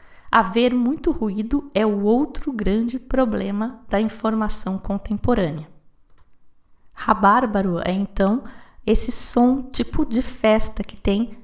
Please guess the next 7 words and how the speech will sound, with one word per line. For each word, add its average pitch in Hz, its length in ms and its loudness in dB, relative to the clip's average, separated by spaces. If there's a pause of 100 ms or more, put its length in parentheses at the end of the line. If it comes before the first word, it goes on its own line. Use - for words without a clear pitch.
no 285 100 -2
comecinho, 392 760 0
bem 359 180 2
no 370 80 -4
comecinho 285 640 0 (140)
do 233 160 -2
programa. 170 640 2